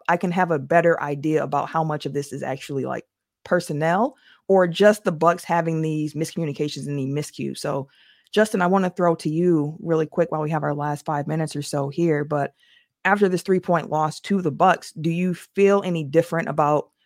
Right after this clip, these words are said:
where you see the Bucks in the Eastern Conference hierarchy? Like,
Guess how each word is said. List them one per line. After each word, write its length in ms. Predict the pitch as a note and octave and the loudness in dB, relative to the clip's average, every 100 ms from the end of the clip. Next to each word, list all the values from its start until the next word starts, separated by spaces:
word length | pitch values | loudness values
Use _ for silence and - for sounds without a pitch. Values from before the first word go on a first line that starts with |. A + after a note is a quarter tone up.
| _ - | _ -2
where 200 | E3 F#3+ | 4 4
you 160 | F3 | 2
see 240 | E3 - E3+ | -2 -2 -2
the 120 | D#3 | 0
Bucks 320 | C#3+ D#3+ - | 2 0 0
in 180 | - D#3 | -6 -4
the 100 | C#3+ - | -4 -4
Eastern 320 | D3+ - C#3 | -6 -6 -6
Conference 440 | D3+ C#3+ D3 C#3 | -6 -6 -8 -12
hierarchy? 560 | - E3 C#3 C#3+ C#3+ D3 | -4 -2 -2 -4 -6 -8
Like, 220 | C#3+ | -8